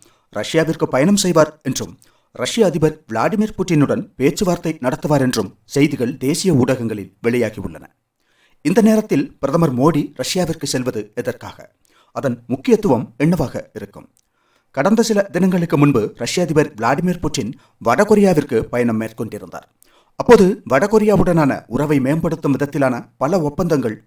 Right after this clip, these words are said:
கையெழுத்தாகியிருந்தன. அதில் பரஸ்பர இராணுவ ஒத்துழைப்பு ஒப்பந்தமும் உள்ளது. அதாவது, வடகொரியாவை ஏதேனும் ஒரு நாடு தாக்கினால் ரஷ்யா வடகொரியாவிற்கு துணையாக வரும், ரஷ்யாவை ஏதேனும் ஒரு நாடு தாக்கினால் அப்போது வடகொரியா ரஷ்யாவிற்கு துணையாக நிற்கும்.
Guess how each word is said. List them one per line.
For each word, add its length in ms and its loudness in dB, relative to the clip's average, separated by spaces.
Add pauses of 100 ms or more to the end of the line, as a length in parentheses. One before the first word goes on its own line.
கையெழுத்தாகியிருந்தன. 840 -6 (640)
அதில் 280 -8
பரஸ்பர 520 -4
இராணுவ 500 -2
ஒத்துழைப்பு 440 -2
ஒப்பந்தமும் 600 -2
உள்ளது. 380 -14 (400)
அதாவது, 540 0
வடகொரியாவை 760 2
ஏதேனும் 300 4
ஒரு 160 4
நாடு 300 4
தாக்கினால் 480 -2 (100)
ரஷ்யா 440 2
வடகொரியாவிற்கு 680 -2
துணையாக 420 0
வரும், 280 -4 (340)
ரஷ்யாவை 560 -2
ஏதேனும் 360 2
ஒரு 160 2
நாடு 260 2 (100)
தாக்கினால் 380 -8 (100)
அப்போது 380 -2 (220)
வடகொரியா 540 -2
ரஷ்யாவிற்கு 580 -4
துணையாக 580 -6
நிற்கும். 360 -12